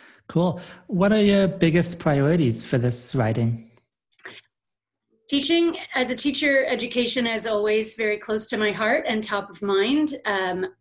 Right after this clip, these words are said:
Speaker 2: I, I feel very strongly that the education system has been underfunded for twenty years. So that, and that is having all manner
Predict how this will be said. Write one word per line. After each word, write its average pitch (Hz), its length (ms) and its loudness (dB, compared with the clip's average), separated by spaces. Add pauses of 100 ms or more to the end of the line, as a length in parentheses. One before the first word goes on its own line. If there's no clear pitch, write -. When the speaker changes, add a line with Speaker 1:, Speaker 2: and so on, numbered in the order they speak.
(120)
Speaker 2:
I, 196 440 0
I 208 60 -2
feel 196 240 -2
very 190 220 -2
strongly 208 540 0
that 185 460 -2
the 190 120 0
education 180 520 -4
system 208 440 -2
has 196 220 -4
been 190 180 -4
underfunded 185 640 -2
for 175 460 -2 (180)
twenty 185 300 -4
years. 339 360 0 (760)
So 175 680 -2
that, 190 300 -2 (240)
and 202 180 -2
that 196 220 2
is 202 180 0
having 190 600 -2 (160)
all 214 360 2
manner 208 480 0